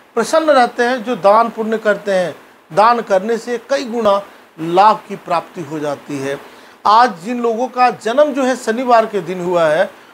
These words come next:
वह शनि जयंती के दिन भी, आज के दिन से अगर सुंदरकांड का पाठ करेंगे तो लाभ मिलेगा।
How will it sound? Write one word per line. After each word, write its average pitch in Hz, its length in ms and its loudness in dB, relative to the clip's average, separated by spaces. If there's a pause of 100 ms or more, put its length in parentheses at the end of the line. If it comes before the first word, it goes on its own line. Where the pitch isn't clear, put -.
(100)
वह 202 100 4
शनि 240 340 0
जयंती 247 440 0
के 262 160 0
दिन 254 320 -2
भी, 285 220 0
आज 247 280 4
के 285 140 -4
दिन 247 240 -4
से 165 260 -4 (340)
अगर 208 180 2
सुंदरकांड 240 680 0
का 220 120 -2
पाठ 202 360 0
करेंगे 185 300 -6
तो 170 120 -8
लाभ 165 260 2
मिलेगा। 156 420 0